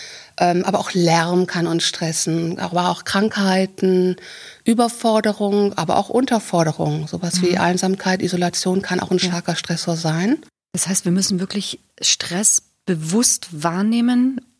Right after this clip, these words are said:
Speaker 2: um dagegen anzugehen.
Speaker 1: Ganz genau, denn ob so ein Stressor jetzt wirklich dir Stress macht, das kommt ganz darauf an. Wenn es dir Stress macht, dann löst es immer eine Stressreaktion aus.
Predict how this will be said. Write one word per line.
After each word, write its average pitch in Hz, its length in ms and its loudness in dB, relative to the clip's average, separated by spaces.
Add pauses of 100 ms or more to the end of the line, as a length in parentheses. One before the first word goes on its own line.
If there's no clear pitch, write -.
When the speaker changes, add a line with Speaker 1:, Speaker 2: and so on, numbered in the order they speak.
Speaker 2:
um 208 160 2
dagegen 185 300 0
anzugehen. 139 540 -4 (680)
Speaker 1:
Ganz 170 220 -4
genau, 269 360 4
denn 180 120 0
ob - 120 -2
so 190 100 -2
ein 180 60 2
Stressor - 440 0
jetzt 202 280 0
wirklich 226 440 -2
dir 196 160 0
Stress - 460 0
macht, 180 400 -2
das - 160 -2
kommt 196 240 -2
ganz 196 280 0
darauf - 380 -6
an. 147 300 -2 (420)
Wenn 175 300 2
es - 140 0
dir 254 100 -2
Stress - 400 -2
macht, 269 260 0
dann 220 140 2
löst 202 180 0
es 208 120 -2
immer 196 160 0
eine 185 180 2
Stressreaktion 175 1080 -2
aus. 226 440 -2